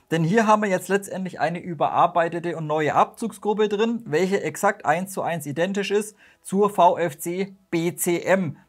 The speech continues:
die wir vor ein paar Wochen im Review hatten.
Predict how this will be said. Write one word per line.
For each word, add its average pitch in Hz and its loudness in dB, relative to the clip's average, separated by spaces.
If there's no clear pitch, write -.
die 170 0
wir 165 2
vor 151 2
ein 147 2
paar 160 2
Wochen 165 -4
im 180 -8
Review 170 0
hatten. 139 -2